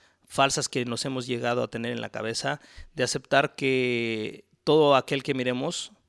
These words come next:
va, va a ser imperfecto y va a tener errores, y que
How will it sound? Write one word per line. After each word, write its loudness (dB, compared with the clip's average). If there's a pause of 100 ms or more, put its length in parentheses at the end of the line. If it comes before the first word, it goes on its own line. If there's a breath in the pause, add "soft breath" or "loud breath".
(300)
va, 0
va -4
a 0
ser -2
imperfecto -4
y 0
va -2
a -8
tener -6
errores, -4 (560 loud breath)
y -6
que 4